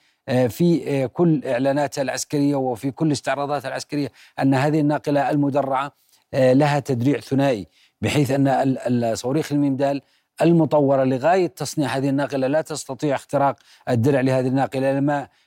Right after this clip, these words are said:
ما شاهدناه على أرض الميدان أن صواريخ الياسين مية وخمسة والكورنت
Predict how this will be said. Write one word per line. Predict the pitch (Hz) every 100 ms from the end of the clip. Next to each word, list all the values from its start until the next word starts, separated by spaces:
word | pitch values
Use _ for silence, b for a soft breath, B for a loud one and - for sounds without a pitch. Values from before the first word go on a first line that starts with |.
| -
ما | 131
شاهدناه | 135 135 131 160
على | 135 139
أرض | 156 151
الميدان | 139 139 139 156
أن | 143 135 135 - _
صواريخ | - 131 143 143
الياسين | 131 139 - 143
مية | 135
وخمسة | - 160 147 156
والكورنت | 131 127 120 131 - 165 143 139